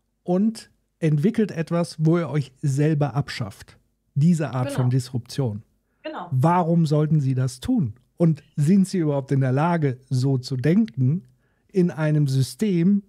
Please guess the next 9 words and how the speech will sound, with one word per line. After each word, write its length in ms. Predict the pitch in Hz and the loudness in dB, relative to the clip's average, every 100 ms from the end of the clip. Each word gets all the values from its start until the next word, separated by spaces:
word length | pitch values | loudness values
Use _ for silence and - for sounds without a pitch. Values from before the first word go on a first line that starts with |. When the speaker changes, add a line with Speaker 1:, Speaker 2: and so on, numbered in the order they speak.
| _ | _
Speaker 1:
wo 160 | 151 160 | 2 2
sie 180 | 151 156 | 2 0
seit 240 | 151 143 | 0 0
Jahrzehnten 1000 | 143 131 - 214 214 208 - 156 160 165 _ - | -2 -4 -8 -6 -2 -4 -2 -2 -2 -6 _ -4
so 260 | 139 175 | 0 0
sozialisiert 800 | 156 151 135 139 131 127 165 156 | 0 -2 -4 -2 -2 0 -2 -2
wurden, 460 | 131 120 117 131 143 _ _ | -2 0 0 -2 -4 _ _
ihr 180 | 165 143 | -2 0
Geschäft 520 | 135 - 131 127 | 0 -2 -2 -4